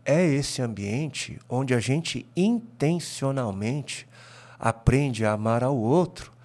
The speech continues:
e nesse processo aprende a amar a Deus e é amado por Deus. É,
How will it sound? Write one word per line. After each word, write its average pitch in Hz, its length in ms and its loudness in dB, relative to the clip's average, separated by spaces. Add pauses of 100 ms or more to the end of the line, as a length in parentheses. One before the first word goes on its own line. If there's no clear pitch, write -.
(320)
e 123 80 -4
nesse 139 300 2
processo 139 540 2
aprende 127 340 0
a 117 40 0
amar 120 220 0
a 117 60 0
Deus 117 500 -4 (300)
e 127 140 2
é 135 60 4
amado 139 720 -2
por 113 180 -6
Deus. 98 480 -12 (1040)
É, 127 160 -4